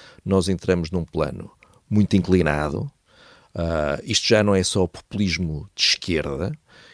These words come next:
isto é inaceitável. Ah, eu percebo que o Bloco, ah, está, ah, um bocadinho desesperado ao ver o voto útil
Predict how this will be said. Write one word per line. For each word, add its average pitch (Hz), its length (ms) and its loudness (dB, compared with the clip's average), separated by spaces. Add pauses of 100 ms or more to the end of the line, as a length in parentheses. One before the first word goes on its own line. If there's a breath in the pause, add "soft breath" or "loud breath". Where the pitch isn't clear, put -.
isto - 260 -4
é 92 140 4 (180)
inaceitável. 107 1500 4 (480 soft breath)
Ah, 98 80 -2
eu 92 280 4
percebo - 400 0
que - 120 0
o 104 60 2
Bloco, 101 640 0 (160)
ah, - 680 -6
está, - 360 -8
ah, - 580 -14
um - 260 -18
bocadinho - 280 -8
desesperado 82 760 -2
ao 76 80 -8
ver 87 240 -2
o 85 40 0
voto 85 400 -4
útil 85 400 -6